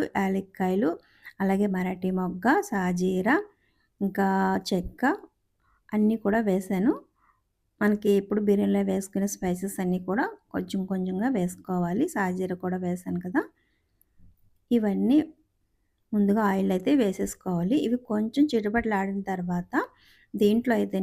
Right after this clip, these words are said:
నేను కర్రీకి సరిపడా ఒక త్రీ ఆనియన్స్ అయితే వేసానండి. ఇందులోనే ఒక రెండు బిర్యానీ ఆకులు కూడా వేసేసుకోండి. మీకు కావాలనుకుంటే ఇదే టైంలో జీడిపప్పు కూడా వేసుకోవచ్చు. ఈ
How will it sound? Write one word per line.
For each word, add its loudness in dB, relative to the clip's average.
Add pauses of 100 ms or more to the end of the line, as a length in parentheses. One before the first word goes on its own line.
నేను 2 (100)
కర్రీకి -2
సరిపడా 0 (100)
ఒక -4 (100)
త్రీ -2 (120)
ఆనియన్స్ -2
అయితే -6 (100)
వేసానండి. -4 (920)
ఇందులోనే 2
ఒక -2 (100)
రెండు 2 (100)
బిర్యానీ 2
ఆకులు -2 (100)
కూడా 2
వేసేసుకోండి. -4 (540)
మీకు -2
కావాలనుకుంటే 2 (100)
ఇదే 0 (100)
టైంలో 2
జీడిపప్పు 2
కూడా 0 (100)
వేసుకోవచ్చు. -6 (3500)
ఈ 4